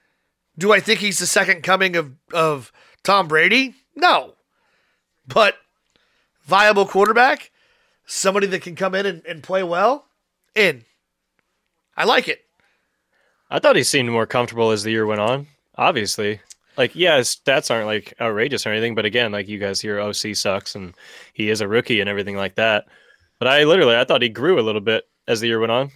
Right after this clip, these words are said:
Speaker 2: from what I
Speaker 1: I thought
Speaker 2: saw.
Speaker 1: so too. I thought so too. A lot of the fact is I thought he grew as it went. Um,
Speaker 2: Yeah.
Speaker 1: also, like, it,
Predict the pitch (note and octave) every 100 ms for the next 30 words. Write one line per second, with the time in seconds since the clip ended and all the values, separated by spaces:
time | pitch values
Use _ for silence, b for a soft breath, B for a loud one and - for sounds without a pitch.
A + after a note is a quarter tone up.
0 | _ - A2+ G3 G#3 G#3+ C3+ F#3+ - F#3+
1 | A2+ - C#3+ C#3+ E3+ - E3 D#3 D3 -
2 | D3 A#2+ A#2 C#3 D3 C#3+ B2+ D3 C3+ B2+
3 | A2+ b b b - E3 F#3 F3+ C#3+ E3+
4 | E3 D#3 C3+ D3+ G3+ - _ _ _ _
5 | _ - E3+ E3+ D3+ B2+ A2 _ - A2+
6 | - _ _ _ _ - A#3+ C4+ D4 D4
7 | C#4 C4+ A#3+